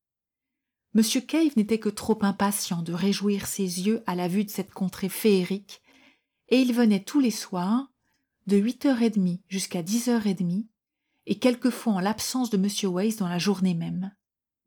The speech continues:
Les dimanches après-midi, il venait aussi. Au début, Monsieur Weiss prit de nombreuses notes, et c'est à sa méthode scientifique qu'est due la relation entre la direction d'après laquelle le rayon initiateur entrait dans l'œuf de cristal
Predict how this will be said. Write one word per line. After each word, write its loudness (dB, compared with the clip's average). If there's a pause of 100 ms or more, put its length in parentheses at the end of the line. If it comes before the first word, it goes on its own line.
(360)
Les 4
dimanches 0
après-midi, 0 (180)
il 4
venait 4
aussi. -10 (1080)
Au 6
début, 2 (520)
Monsieur 4
Weiss 0
prit -6
de 0
nombreuses 2
notes, 0 (600)
et 0
c'est -2
à 0
sa 0
méthode 2
scientifique -6
qu'est -2
due 0
la 2
relation 0
entre -4
la -6
direction -2
d'après -4
laquelle -4
le -2
rayon 2
initiateur -2
entrait 0
dans -2
l'œuf -2
de -8
cristal -6